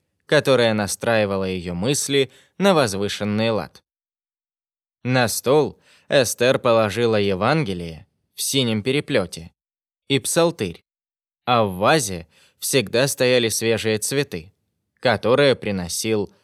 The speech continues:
Лори. Эми каждый день приходила сюда уединиться, предаться добрым мыслям и помолиться за здоровье сестры. Оказавшись вдали от дома, Эми как никогда нуждалась в такой вот отдушине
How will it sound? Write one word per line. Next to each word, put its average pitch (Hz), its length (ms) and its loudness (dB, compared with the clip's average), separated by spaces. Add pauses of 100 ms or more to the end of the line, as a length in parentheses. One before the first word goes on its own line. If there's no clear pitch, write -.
(120)
Лори. 110 480 -2 (600)
Эми 165 340 2
каждый 151 400 0
день 165 220 0
приходила 107 540 -2
сюда 117 380 0
уединиться, 104 880 -4 (340)
предаться 151 560 2
добрым 104 360 0
мыслям 135 600 -2 (300)
и 170 100 0
помолиться 113 640 0
за 107 120 -2
здоровье 92 500 -4
сестры. - 480 -6 (380)
Оказавшись 123 720 2
вдали 110 340 2
от 92 200 -2
дома, 113 420 0 (480)
Эми 160 540 2 (280)
как 156 240 2
никогда 156 500 0
нуждалась 107 580 0
в - 40 -18
такой 120 360 2
вот 113 260 0
отдушине 110 800 -4